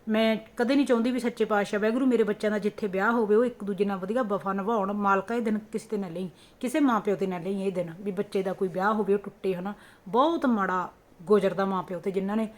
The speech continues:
ਆਪਦੀ ਪੂੰਜੀ ਲਾ ਕੇ ਬੱਚੇ ਵਿਆਹੇ ਹੁੰਦੇ ਆ, ਸੌ ਸੌ ਉਮੀਦਾਂ ਹੁੰਦੀਆਂ ਉਹਨਾਂ ਨੂੰ, ਹੈ ਨਾ। ਮੈਨੂੰ ਵੀ ਬਹੁਤ ਉਮੀਦਾਂ ਵੀ ਮੇਰੀ ਨੂੰਹ ਚੰਗੀ ਆਵੇ, ਵਾਹਿਗੁਰੂ ਸਾਨੂੰ ਕਾਸੇ ਦੀ ਲੋੜ ਨਹੀਂ, ਸਾਡੀ ਨੂੰਹ ਸਾਨੂੰ ਪਿਆਰ ਕਰਨ ਵਾਲੀ ਹੋਵੇ, ਮੇਰੇ ਬੇਟੇ ਨੂੰ, ਮੇਰੀ ਬੇਟੇ ਦੀ ਕੇਅਰ ਕਰੇ,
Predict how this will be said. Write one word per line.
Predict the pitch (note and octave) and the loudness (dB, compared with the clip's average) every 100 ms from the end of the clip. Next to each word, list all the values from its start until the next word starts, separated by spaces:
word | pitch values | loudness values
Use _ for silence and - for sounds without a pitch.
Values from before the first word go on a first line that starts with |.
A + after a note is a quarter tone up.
| - - - - - | -18 -20 -20 -14 2
ਆਪਦੀ | G#3+ G#3 G#3+ - | 2 2 -2 -2
ਪੂੰਜੀ | A3+ G3 G3+ | 0 0 0
ਲਾ | F#3+ F#3+ | 0 0
ਕੇ | G3+ | -2
ਬੱਚੇ | F#3 F#3 G#3 | -4 -2 -2
ਵਿਆਹੇ | F#3+ F3+ F#3 | 0 -2 -2
ਹੁੰਦੇ | F#3+ F#3 | -2 -4
ਆ, | |
ਸੌ | F#3+ A3+ | 0 0
ਸੌ | A3+ | 2
ਉਮੀਦਾਂ | A3 G3+ E3 F#3+ | 2 0 0 -2
ਹੁੰਦੀਆਂ | F#3+ F3 F#3 | -2 -4 -6
ਉਹਨਾਂ | F3+ F3+ | -6 -6
ਨੂੰ, | G3+ G3+ | -6 -4
ਹੈ | |
ਨਾ। | G#3 | 2
ਮੈਨੂੰ | A#3 C4+ D4 | 4 6 6
ਵੀ | D4 | 6
ਬਹੁਤ | A#3 A#3 | 4 4
ਉਮੀਦਾਂ | B3 G#3+ F3+ G3 | 2 0 0 -2
ਵੀ | G3+ | -2
ਮੇਰੀ | G3 F#3+ | 0 0
ਨੂੰਹ | F#3+ G3+ B3 | 0 -2 0
ਚੰਗੀ | B3 G3 G3 | -2 -2 -2
ਆਵੇ, | F#3 G3 | -2 0
ਵਾਹਿਗੁਰੂ | G3 G#3+ C4 | 0 0 -2
ਸਾਨੂੰ | B3 G#3 | -4 -4
ਕਾਸੇ | G3 G3+ G#3+ | -4 -4 -4
ਦੀ | B3 | -4
ਲੋੜ | A3 F#3+ | 0 0
ਨਹੀਂ, | F3+ F#3 - - - | -2 -8 -12 -20 -6
ਸਾਡੀ | G#3 F#3+ | -4 0
ਨੂੰਹ | G3 A3 | 0 0
ਸਾਨੂੰ | A#3+ G#3 G3+ | 0 0 -2
ਪਿਆਰ | G3 G3 F3+ | -2 -4 -4
ਕਰਨ | - F3+ | -8 -8
ਵਾਲੀ | F#3 F3+ | -8 -6
ਹੋਵੇ, | F3+ | -2
ਮੇਰੇ | F#3+ G3+ | 0 0
ਬੇਟੇ | F#3 G3 G#3 | 2 2 4
ਨੂੰ, | G#3 G#3+ | 2 2
ਮੇਰੀ | G3 | 0
ਬੇਟੇ | F#3+ G3 A3+ | 2 2 4
ਦੀ | A#3+ | 2
ਕੇਅਰ | A#3+ A#3+ A#3+ | 2 0 0
ਕਰੇ, | B3 A3+ | 0 0